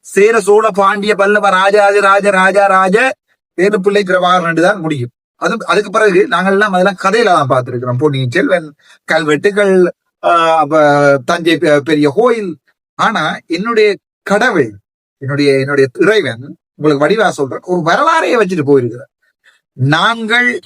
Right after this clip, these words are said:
ஒரு வீரமான இனம். நாங்கள் சிங்கள மக்களுக்கு எதிரானவர்கள் இல்லை.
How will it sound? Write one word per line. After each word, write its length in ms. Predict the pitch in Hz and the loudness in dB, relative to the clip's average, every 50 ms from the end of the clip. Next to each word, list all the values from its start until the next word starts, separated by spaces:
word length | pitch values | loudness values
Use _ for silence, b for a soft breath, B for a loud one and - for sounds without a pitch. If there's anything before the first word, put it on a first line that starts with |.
| _ - | _ -10
ஒரு 180 | 370 - - | -4 -2 0
வீரமான 640 | 185 156 156 196 233 247 240 233 226 226 220 220 208 | 0 0 0 0 0 2 0 0 0 -2 -2 -2 -2
இனம். 340 | 180 151 143 156 175 - - - - - _ - - - - _ _ _ | -2 -2 -2 -2 -2 -4 -4 -8 -20 -20 _ -20 -20 -20 -20 _ _ _
நாங்கள் 460 | - 120 139 165 196 214 214 226 226 | -4 -2 -2 0 -2 -2 -2 -2 -2
சிங்கள 420 | 196 - - 175 175 185 208 196 196 | -2 -2 -4 -4 -2 0 0 0 0
மக்களுக்கு 460 | 185 185 180 - 185 185 175 156 147 | -2 -4 -2 0 0 0 2 2 0
எதிரானவர்கள் 540 | 151 160 156 156 147 143 135 135 123 123 120 | 0 0 -2 -2 -2 -2 -4 -4 -4 -4 -4
இல்லை. 280 | 131 139 131 120 104 | -4 -4 -6 -8 -10